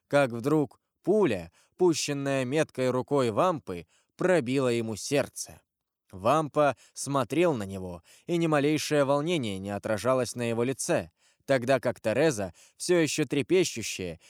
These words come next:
едва осмеливалась подойти к трупу и боязливо глядела на него через плечо своего возлюбленного.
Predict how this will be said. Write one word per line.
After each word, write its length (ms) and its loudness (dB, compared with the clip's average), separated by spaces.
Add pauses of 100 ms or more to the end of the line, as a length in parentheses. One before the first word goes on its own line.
(120)
едва 460 4
осмеливалась 640 0
подойти 440 -2
к 80 -20
трупу 480 0 (200)
и 120 0
боязливо 600 0
глядела 460 0
на 100 -4
него 360 0 (220)
через 340 -2
плечо 540 -2 (120)
своего 440 0
возлюбленного. 840 -2